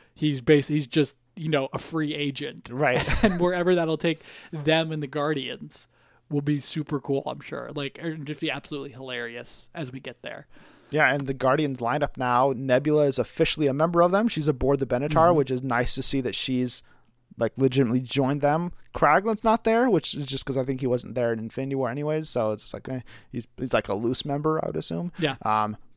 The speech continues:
Speaker 2: but the other kind of loose end here is Gamora.
Speaker 1: That's right.
Speaker 2: Because she died in Infinity War,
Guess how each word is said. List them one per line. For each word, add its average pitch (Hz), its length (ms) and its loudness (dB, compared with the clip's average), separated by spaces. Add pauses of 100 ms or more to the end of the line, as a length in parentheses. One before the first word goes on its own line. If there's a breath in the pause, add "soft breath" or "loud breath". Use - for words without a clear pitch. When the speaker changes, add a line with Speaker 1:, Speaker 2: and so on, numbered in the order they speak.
Speaker 2:
but 180 300 6
the 156 140 -2
other 175 260 6
kind 170 200 2
of 147 140 4
loose 160 180 4
end 196 180 4
here 139 200 2
is 123 120 -2
Gamora. 147 520 2 (300 loud breath)
Speaker 1:
That's - 120 -8
right. 156 280 -6
Speaker 2:
Because 123 460 2
she 151 220 -2
died 135 380 4
in 196 100 4
Infinity 143 420 2
War, 113 280 2